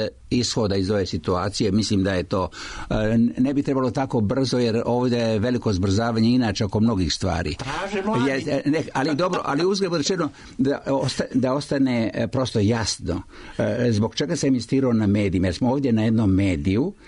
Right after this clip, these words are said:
Speaker 1: i ovdje smo, e, u situaciji da kažemo da televizijima, televizijama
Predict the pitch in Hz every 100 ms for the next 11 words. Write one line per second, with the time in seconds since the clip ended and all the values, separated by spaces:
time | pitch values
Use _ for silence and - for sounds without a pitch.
0 | - - 131 123 294 190 160 - 135 -
1 | - - 135 123 - 110 131 147 143 113
2 | - 139 95 95 90 90 - - 113 117
3 | 107 - - - - - 117 110 101 151
4 | 135 - 131 120 110 - - - 107 101
5 | 120 95 95 87 98